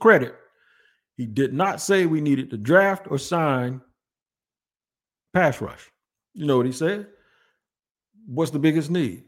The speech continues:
We need to improve pass rush." He didn't say they were gonna go out and get nobody. Josh had a better year and Trayvon had a better year.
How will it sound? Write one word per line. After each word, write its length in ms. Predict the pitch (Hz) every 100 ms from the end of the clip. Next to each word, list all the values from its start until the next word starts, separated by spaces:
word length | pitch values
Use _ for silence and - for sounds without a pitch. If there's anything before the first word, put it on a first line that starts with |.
| -
We 80 | 143
need 160 | 131
to 100 | 131
improve 380 | 135 170 175 170
pass 320 | 208 202 180
rush." 280 | - - - _ _ _ _ _ _ _ _ _ _ _ _
He 120 | 135
didn't 160 | 196 302
say 160 | 165
they 100 | 151
were 80 | 127
gonna 140 | 127 120
go 100 | 135
out 80 |
and 80 | 120
get 160 | 127 202
nobody. 420 | 185 123 113 160 - _ _ _ _ _ _ _ -
Josh 300 | 110 107 110
had 180 | 123 131
a 40 | 135
better 220 | 143 165
year 240 | 165 190
and 80 | 202
Trayvon 420 | 240 240 208 151
had 140 | 127 110
a 40 |
better 240 | 101 104
year. 180 | 90 85